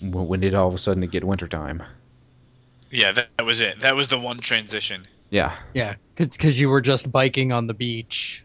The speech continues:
Speaker 2: <laughs>
Speaker 3: Two
Speaker 2: Hanging out at your
Speaker 3: missions
Speaker 2: beach
Speaker 3: before
Speaker 2: house.
Speaker 3: that. Yeah. Yeah,
Speaker 2: One
Speaker 3: hanging
Speaker 2: day
Speaker 3: out at your
Speaker 2: ago.
Speaker 3: beach house. That, <laughs> yeah.
Speaker 1: So, while walking around with Gary, you learn all the clicks.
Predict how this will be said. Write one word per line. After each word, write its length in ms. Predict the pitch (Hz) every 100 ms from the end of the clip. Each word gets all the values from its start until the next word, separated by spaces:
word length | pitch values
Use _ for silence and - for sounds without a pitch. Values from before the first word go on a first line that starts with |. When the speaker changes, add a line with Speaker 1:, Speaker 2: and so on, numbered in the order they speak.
| _ -
Speaker 2:
<laughs> 1400 | - - - - - _ _ _ - - _ _ - -
Speaker 3:
Two 140 | 170
Speaker 2:
Hanging 100 | 151
out 120 | 123
at 60 | 131
your 80 | 127
Speaker 3:
missions 60 | 117
Speaker 2:
beach 200 | 123 113
Speaker 3:
before 140 | 131
Speaker 2:
house. 100 | 123
Speaker 3:
that. 240 | 113 101 - _ _ _ -
Yeah. 240 | 123 101 - _ _ _
Yeah, 120 | 127
Speaker 2:
One 60 | 110
Speaker 3:
hanging 200 | 135 135
Speaker 2:
day 40 | 120
Speaker 3:
out 80 |
at 100 | 110
your 100 | 127
Speaker 2:
ago. 100 | 123
Speaker 3:
beach 120 | 123 123
house. 320 | 110 113 -
That, 200 | 117 110 -
<laughs> 80 | _
yeah. 300 | 135 175 - - 208 - 175 - _ - - _ _ _ - - _ _
Speaker 1:
So, 480 | - - 131 127 120 - _ _ _
while 240 | 120 131
walking 400 | 123 139 139 135
around 380 | 120 110 107 104
with 180 | 95 90
Gary, 360 | 95 95 90 87
you 240 | 90 92
learn 340 | 90 92 90
all 180 | 85 85
the 120 | 82
clicks. 800 | 87 - 95 - - - - -